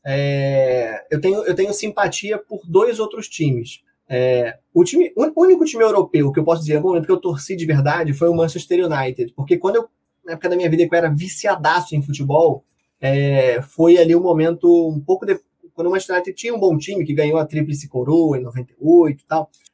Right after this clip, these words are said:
É, e, e aí aquela geração ali do começo dos anos dois mil, que ainda tinha, é, de-, agora, foi o momento que o Beckham saiu pro Real Madrid, mas ainda tinha o Giggs, tinha o Scholes, tinha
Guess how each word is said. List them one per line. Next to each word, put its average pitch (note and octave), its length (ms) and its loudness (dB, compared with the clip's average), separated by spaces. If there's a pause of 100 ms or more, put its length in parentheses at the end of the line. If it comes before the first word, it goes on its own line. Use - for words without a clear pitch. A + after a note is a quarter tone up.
(140)
É, E3+ 260 -4
e, D3 220 -6
e D#3 40 4
aí E3 120 6
aquela E3+ 240 2
geração E3 360 0
ali E3 80 0
do D#3+ 120 0
começo E3 360 -2
dos D3 120 -2
anos D3+ 200 -2
dois B2+ 220 -4
mil, E3 320 2
que C#3+ 140 -6
ainda D3+ 280 -2
tinha, D3 580 -4 (280)
é, B2 120 -10
de-, C3+ 260 -10 (340)
agora, C#3+ 280 -8 (120)
foi D#3 120 -4
o - 20 0
momento D3+ 260 -2
que E3 60 -2
o D#3 40 0
Beckham D3 300 -2
saiu D3+ 300 -2
pro D#3 100 -6
Real D3 180 0
Madrid, C#3 400 -2
mas B2+ 200 -6
ainda D3+ 200 0
tinha D#3+ 280 -4
o C3 120 -8
Giggs, D#3 440 -4
tinha D3 280 -8
o C3 60 -8
Scholes, D#3 720 -2
tinha D#3 420 -2